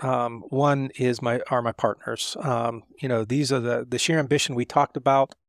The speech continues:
Uh, it is so rewarding to see them develop and grow. The second thing is, it, you know, it's so rewarding to look out the window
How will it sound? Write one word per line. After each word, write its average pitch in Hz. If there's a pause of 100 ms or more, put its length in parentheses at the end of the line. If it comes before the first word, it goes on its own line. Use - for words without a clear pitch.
(320)
Uh, 120 (240)
it 135
is 123
so 135
rewarding 120
to 117
see 120
them 113
develop 110
and 110
grow. 104 (880)
The 131
second 147
thing 123
is, 117 (120)
it, 135
you 135
know, 117 (680)
it's 156
so 156
rewarding 131
to -
look 123
out 131
the 123
window 120